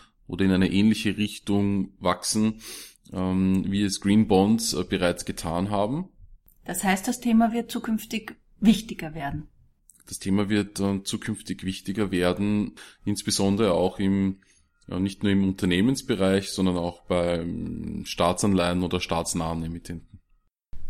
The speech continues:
Speaker 1: Im Amundis Blue Paper vom November zweitausendzwanzig zum Thema Social Bonds werden unter anderem auch soziale Risiken, die bereits aus-, starke Auswirkungen auf den Kapitalmarkt haben, beleuchtet.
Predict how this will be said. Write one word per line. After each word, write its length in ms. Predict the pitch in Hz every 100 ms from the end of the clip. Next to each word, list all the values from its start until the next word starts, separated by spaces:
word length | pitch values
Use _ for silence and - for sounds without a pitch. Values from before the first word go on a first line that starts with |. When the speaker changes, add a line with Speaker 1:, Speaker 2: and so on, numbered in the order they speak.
| - - -
Speaker 1:
Im 640 | 113 110 107 107 107 107 104
Amundis 600 | 101 113 131 120 120 -
Blue 200 | 110 139
Paper 520 | - 101 90 - 107
vom 240 | 104 98 98
November 360 | 95 95 110
zweitausendzwanzig 920 | 110 95 98 98 95 - 92 131 107 -
zum 240 | 104 95
Thema 300 | - 95 98
Social 380 | - 78 - 101
Bonds 500 | 90 95 110 113 - - - _
werden 160 | 90 92
unter 220 | 104 87
anderem 320 | 92 101 101
auch 160 | 90 92
soziale 600 | - 98 - 80 110 101
Risiken, 600 | 107 113 110 123 139 139 -
die 80 | 104
bereits 480 | 101 92 92 90 -
aus-, 300 | 80 92 90
starke 380 | - 92 98 76
Auswirkungen 640 | 95 101 101 104 101 104
auf 200 | 90 -
den 180 | 101 95
Kapitalmarkt 920 | 98 - - 87 90 101 92 92 -
haben, 420 | 85 85 92 104 104 - - - - - - -
beleuchtet. 720 | 98 82 87 95 95 -